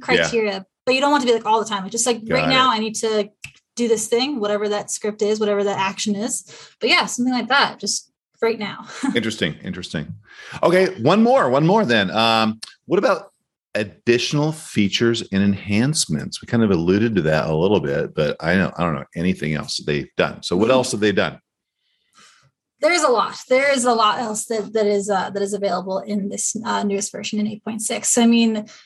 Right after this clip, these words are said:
Speaker 1: one thing, when agents are contr-, are deployed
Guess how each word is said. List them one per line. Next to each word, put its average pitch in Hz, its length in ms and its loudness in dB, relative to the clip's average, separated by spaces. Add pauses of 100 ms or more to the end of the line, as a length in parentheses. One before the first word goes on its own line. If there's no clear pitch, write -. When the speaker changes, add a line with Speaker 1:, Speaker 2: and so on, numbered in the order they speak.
(140)
Speaker 1:
one 240 220 2
thing, 262 220 2
when 240 120 2
agents 240 440 0
are 214 360 0
contr-, 233 320 0
are 220 240 2
deployed 214 580 -4